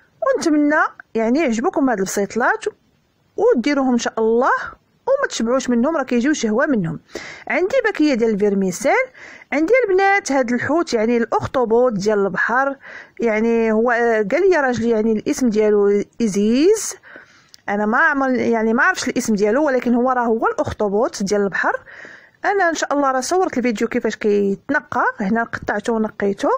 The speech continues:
هنا عندي مورسو ديال الكالامار، والبنات اللي ما عندهاش الكالامار او الحوت يعني دير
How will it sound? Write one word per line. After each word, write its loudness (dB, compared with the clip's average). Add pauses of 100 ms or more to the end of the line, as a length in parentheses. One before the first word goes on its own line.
(500)
هنا 0 (160)
عندي 4
مورسو 0
ديال 2
الكالامار، 0 (560)
والبنات 0
اللي 4 (160)
ما -2
عندهاش 0
الكالامار 0
او 0
الحوت 0
يعني 0
دير 2